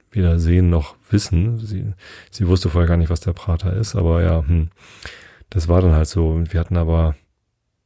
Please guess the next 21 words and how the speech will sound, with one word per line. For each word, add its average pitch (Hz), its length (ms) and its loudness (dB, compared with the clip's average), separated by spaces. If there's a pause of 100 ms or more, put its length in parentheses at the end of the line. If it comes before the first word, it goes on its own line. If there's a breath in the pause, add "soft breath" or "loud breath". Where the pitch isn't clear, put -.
(400)
größtenteils, 95 840 0
also 90 160 -2
drei 90 260 0
Viertel 110 340 -2
unserer 90 300 0
Familie 95 360 0
hat, 95 300 -2
hatte 95 200 -6
keine 92 360 0
Lust, 87 400 -2
auf 90 280 -6
dem 85 180 -4
Prater 85 420 -4
zu - 160 -10
essen. 95 340 -6 (1000 loud breath)
Ähm, 85 520 4 (360 soft breath)
also 90 240 0
sind 85 220 0
wir 87 80 -2
da 82 140 2
wieder 82 380 0